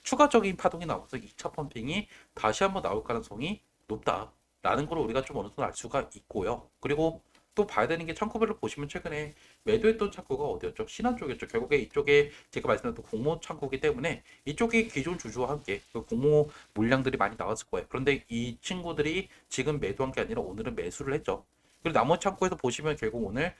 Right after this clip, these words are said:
다시 한번 키움 쪽 개인들에서 매수가 좀 많이 나오는 흐름들도 이어지면서 결국 어느 정도 지금 키움 쪽에서 최근에 손절 물량이 나왔다가 다시 한번 매수를 하면서 개인들이 있는 창구에서도 지금 수급들이 꺾이고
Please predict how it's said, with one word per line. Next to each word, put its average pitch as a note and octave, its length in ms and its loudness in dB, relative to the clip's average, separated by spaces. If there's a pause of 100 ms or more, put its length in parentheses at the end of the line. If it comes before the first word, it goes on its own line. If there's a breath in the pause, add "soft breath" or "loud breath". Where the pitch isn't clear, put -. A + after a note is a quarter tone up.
(160 soft breath)
다시 A2 220 0
한번 C3+ 160 -2
키움 G#3+ 200 0
쪽 - 180 -6
개인들에서 C3 580 4
매수가 B2 320 -2
좀 - 100 -20
많이 G2+ 200 -2
나오는 G2+ 260 -6
흐름들도 E3 380 -6
이어지면서 G#2 600 -2 (480 loud breath)
결국 F#3+ 380 6
어느 F3+ 260 6
정도 G#3 400 2
지금 C#3+ 300 -4
키움 A3+ 200 0
쪽에서 F#3 240 0
최근에 F3 260 -6
손절 G3+ 300 2
물량이 D3 360 0
나왔다가 G#2+ 640 2
다시 - 240 -4
한번 A#2 320 -2 (440 soft breath)
매수를 D#3+ 420 6
하면서 E3 400 4 (220)
개인들이 A#3+ 440 6
있는 E3 160 2
창구에서도 E3 560 -2
지금 D3 300 -4 (260 loud breath)
수급들이 A#3 500 -6
꺾이고 - 560 -4